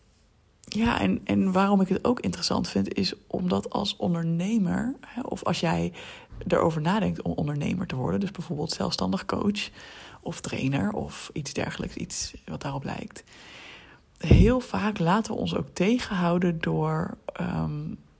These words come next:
hè, om, om zo'n bedrijf ook echt van de grond te krijgen, omdat we dan verkopen zo vreselijk vinden. En omdat we dan zo'n beeld hebben bij, "Eh, en dan moet ik mezelf verkopen." En,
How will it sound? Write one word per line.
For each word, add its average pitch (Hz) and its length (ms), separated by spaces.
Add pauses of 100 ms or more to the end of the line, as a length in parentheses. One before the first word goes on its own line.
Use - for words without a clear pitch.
(120)
hè, 180 220
om, - 420
om 208 340
zo'n 156 200
bedrijf 160 380
ook - 80
echt - 200
van 156 100
de 151 60
grond 214 300
te 220 80
krijgen, - 540
omdat 175 420
we 175 60
dan 165 320
verkopen 165 720
zo 139 140
vreselijk - 640
vinden. - 440 (640)
En 170 140
omdat 165 260
we 160 100
dan 131 360
zo'n 147 240
beeld 156 320
hebben 160 260
bij, 151 400
"Eh, - 480
en - 80
dan 165 80
moet 160 120
ik 180 80
mezelf 151 420
verkopen." - 960
En, - 200